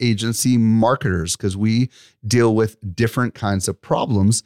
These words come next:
than are happening here at Social Media Marketing World. So after hearing,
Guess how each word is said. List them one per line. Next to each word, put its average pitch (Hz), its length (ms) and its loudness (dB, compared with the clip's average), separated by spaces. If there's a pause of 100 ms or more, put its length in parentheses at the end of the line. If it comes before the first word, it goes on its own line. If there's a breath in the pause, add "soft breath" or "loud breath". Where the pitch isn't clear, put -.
(400 soft breath)
than 117 220 4
are 110 120 2
happening 113 500 0
here 90 240 -2
at 73 100 -8
Social 90 320 -2
Media 87 180 -2
Marketing 82 380 -6
World. 80 240 -14
So 107 360 0 (500 soft breath)
after 131 320 0
hearing, 123 520 0